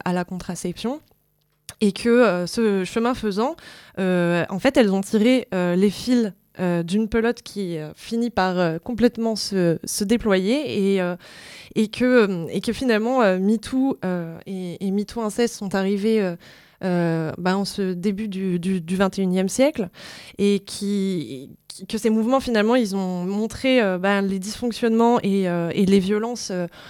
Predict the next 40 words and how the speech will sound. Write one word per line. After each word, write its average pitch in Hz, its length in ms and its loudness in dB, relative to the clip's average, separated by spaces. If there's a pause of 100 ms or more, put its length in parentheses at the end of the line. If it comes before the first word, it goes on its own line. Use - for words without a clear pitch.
(280)
euh, 175 440 -2
en 214 100 2
général, 208 760 4
mais 214 300 2
aussi, 226 600 0
euh, 180 200 0
les 185 140 2
violences 208 480 2
intrafamiliales, 190 760 -2
dans, 180 160 -6 (240)
notamment 185 340 -4
dans 180 120 -6
le 175 80 -8
cas 208 180 0
de, 170 500 -6
de 175 500 -8
metoo 185 380 -4
in-, 175 300 -2
inceste. 190 480 -2 (880)
Et 220 100 2
que, 240 160 -4
euh, 233 260 4
donc, 240 220 -2
du 220 140 -4
coup, 349 320 4
euh, 233 80 8
bah, 208 160 4
la 208 100 0
famille, 240 400 -2
euh, 214 140 0
traditionnelle, 220 720 0
elle 202 120 2
a 185 60 2
été, 254 340 4
euh, 190 760 4 (520)
disons, 202 480 -4
euh, 185 240 0
pas 208 180 2
mal 262 160 6
écornée, 220 460 0